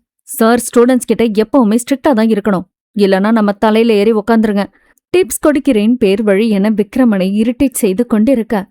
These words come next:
சட்டென எழுந்த விக்ரமன், "ஸ்டூடெண்ட்ஸ் கிட்ட நாம எப்படி நடந்துக்கிறோமோ, அதை வச்சுதான் அவங்க நமக்கு மரியாதை கொடுப்பாங்க.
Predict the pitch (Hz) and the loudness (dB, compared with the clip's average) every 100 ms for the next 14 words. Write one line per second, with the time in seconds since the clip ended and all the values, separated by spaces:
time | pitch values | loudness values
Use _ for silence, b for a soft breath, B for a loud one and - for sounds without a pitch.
0 | _ - - 185 - 262 320 294 302 294 | _ -14 -6 -4 0 0 2 2 2 0
1 | 226 240 226 247 320 - _ _ _ - | -2 -2 0 0 0 -6 _ _ _ -20
2 | - - 190 190 196 - 170 180 185 185 | -8 0 0 2 0 -2 -4 -2 0 2
3 | 180 190 196 180 175 185 190 175 185 196 | 2 2 0 0 -2 -2 0 0 -2 -2
4 | 180 170 165 196 _ _ 175 185 175 170 | -2 -2 -4 -6 _ _ -2 0 0 -2
5 | - 190 180 180 170 180 180 170 170 180 | -2 -2 0 0 -2 -2 -2 -2 -2 -2
6 | 175 190 185 170 170 170 160 | 0 0 -2 -4 -4 -4 -6